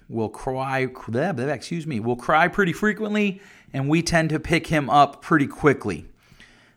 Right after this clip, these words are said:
My mother-in-law insists that we are spoiling him. Do you care to weigh in on this topic?" <laughs> Well, Carson from Texas, uh, thanks for writing me.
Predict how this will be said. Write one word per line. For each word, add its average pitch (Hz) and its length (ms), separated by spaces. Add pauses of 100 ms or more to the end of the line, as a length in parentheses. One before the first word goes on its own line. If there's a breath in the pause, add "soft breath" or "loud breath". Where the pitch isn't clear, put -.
My 147 220
mother-in-law 147 1080
insists 143 760
that 123 280
we 139 180
are 117 120
spoiling 127 680
him. 95 280 (560)
Do 123 80
you 131 100
care 135 240
to 135 80
weigh 120 240
in 120 80
on 110 140
this 110 160
topic?" - 520 (1300)
<laughs> - 80 (680 soft breath)
Well, 156 240
Carson 120 440
from 104 140
Texas, 107 440 (260)
uh, 107 320
thanks 131 320
for 131 240
writing 143 260
me. 294 200